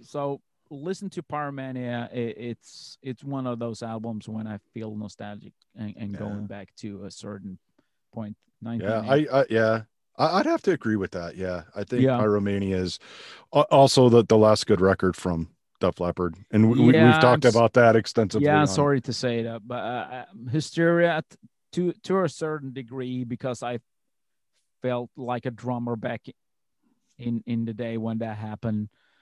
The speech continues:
Speaker 1: I could feel for Rick Allen losing his arm like that. So, uh, a couple of songs from, from, from, uh, uh, Hysteria, but, nah, but that's about it.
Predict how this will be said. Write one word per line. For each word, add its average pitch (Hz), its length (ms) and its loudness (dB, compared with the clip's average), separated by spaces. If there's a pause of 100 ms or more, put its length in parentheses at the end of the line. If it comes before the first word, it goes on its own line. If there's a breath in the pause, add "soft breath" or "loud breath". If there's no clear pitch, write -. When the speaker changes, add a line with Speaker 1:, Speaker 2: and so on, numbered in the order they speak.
(220)
Speaker 1:
I 127 80 -4
could 135 180 -2
feel 135 400 -2
for 127 180 -6
Rick 117 180 -8
Allen 113 580 -8
losing 120 320 -6
his 107 180 -10
arm 110 300 -8
like 110 200 -12
that. 110 260 -12
So, 117 320 -6 (680)
uh, 117 220 -6
a 151 80 -8
couple 214 320 -6
of 131 80 -6
songs 131 300 -6
from, 120 240 -10
from, 117 360 -8 (280)
from, 117 360 -10
uh, 113 480 -12
uh, 107 220 -8
Hysteria, 113 640 -8
but, 113 200 -6 (680)
nah, 131 460 -4
but 120 80 -4
that's 117 220 -10
about 107 260 -10
it. - 320 -12